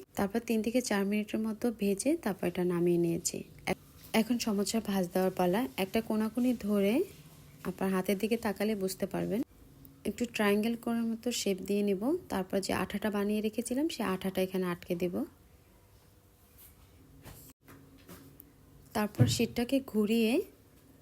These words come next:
একটা পকেটের মতো তৈরি করে নিব। যাতে এটার ভিতরে পুর ভরা যায়। আশা করছি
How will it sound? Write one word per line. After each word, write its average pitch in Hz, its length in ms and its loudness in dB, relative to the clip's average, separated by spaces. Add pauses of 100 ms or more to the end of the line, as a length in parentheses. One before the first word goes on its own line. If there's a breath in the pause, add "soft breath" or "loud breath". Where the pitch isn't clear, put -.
(840)
একটা - 260 -6
পকেটের 233 360 0
মতো 220 260 -2
তৈরি 190 240 2
করে 190 240 2
নিব। 185 360 0 (520 loud breath)
যাতে 185 220 0
এটার 208 200 0
ভিতরে 247 280 0 (120)
পুর 226 120 2 (120)
ভরা 180 220 2 (100)
যায়। - 160 -6 (3000)
আশা 226 180 -2
করছি 240 200 0